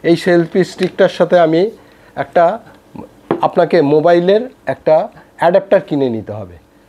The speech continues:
এটা একটু ভালো কোয়ালিটির একটা অ্যাডাপ্টার কিনে নেবেন আপনি। এই অ্যাডাপ্টার কিনে আপনাকে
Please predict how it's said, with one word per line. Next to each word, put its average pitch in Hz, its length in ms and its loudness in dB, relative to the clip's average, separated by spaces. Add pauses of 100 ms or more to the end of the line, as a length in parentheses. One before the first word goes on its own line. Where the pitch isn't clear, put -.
(760)
এটা 190 160 2
একটু 190 160 -2
ভালো 165 360 2
কোয়ালিটির 170 440 0
একটা 170 160 0
অ্যাডাপ্টার 147 380 2
কিনে 139 280 0
নেবেন 175 300 2 (140)
আপনি। 151 340 -4 (380)
এই 175 200 0
অ্যাডাপ্টার 196 520 0
কিনে 180 360 2 (600)
আপনাকে 180 580 0